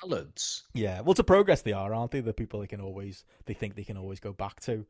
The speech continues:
Speaker 2: But Team White Wolf are, are, the, are the team. For me, if you're gonna try and establish some fresh faces, they did get a please come back chance. Maybe they don't have to win every match, but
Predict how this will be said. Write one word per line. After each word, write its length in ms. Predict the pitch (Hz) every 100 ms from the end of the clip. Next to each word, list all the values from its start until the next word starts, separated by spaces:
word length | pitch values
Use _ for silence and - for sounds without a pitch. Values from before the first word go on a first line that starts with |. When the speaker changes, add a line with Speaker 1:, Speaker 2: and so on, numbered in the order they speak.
| _ _
Speaker 2:
But 140 | 104 -
Team 180 | 123
White 180 | 92 92
Wolf 220 | 113 131
are, 140 | 113 92
are, 220 | - 90
the, 120 | - 85 -
are 40 |
the 100 | 101
team. 380 | 92 104 90 90 _ _ _ _ _ -
For 140 | - 156
me, 260 | 170 131
if 120 | 135 127
you're 80 |
gonna 180 | 120 113
try 280 | 101 127 110
and 220 | 101 98 - _ - -
establish 520 | 139 - - 131 -
some 120 | 123
fresh 300 | 107 127 104
faces, 680 | - 113 113 - 110 - -
they 100 | 156
did 160 | 147 143
get 120 | 117
a 60 | 107
please 260 | - 101
come 160 | - 101
back 220 | 101 110
chance. 300 | - 110 107 -
Maybe 220 | 107 101
they 80 | 98
don't 140 | 98
have 120 | 92
to 60 | 104
win 160 | 101 98
every 280 | 98 107
match, 280 | 101 90 - -
but 160 | 95